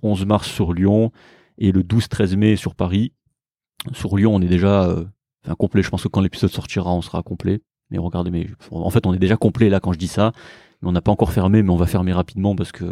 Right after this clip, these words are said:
sinon on est trop et l'expérience est, l'expérience est biaisée.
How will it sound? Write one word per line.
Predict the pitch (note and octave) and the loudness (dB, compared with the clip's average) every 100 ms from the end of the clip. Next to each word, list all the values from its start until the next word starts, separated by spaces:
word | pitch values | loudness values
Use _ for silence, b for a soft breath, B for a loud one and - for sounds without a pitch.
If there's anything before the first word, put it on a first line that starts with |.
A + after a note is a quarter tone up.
| F2+ F2+ F#2+ | -10 -12 -14
sinon | - F#2+ F2 | -10 -8 -6
on | |
est | F2+ | -6
trop | - G2 | -4 -4
et | F2+ - | -4 -8
l'expérience | - F2 F2 F2 - | -10 -8 -8 -8 -8
est, | E2+ F2 b b b b b b b _ | -8 -8 b b b b b b b _
l'expérience | F#2+ - A2 G#2+ A2+ - G#2 | -4 0 2 4 2 2 0
est | F#2+ F2 | 2 4
biaisée. | G2 F#2 F#2+ | 4 4 4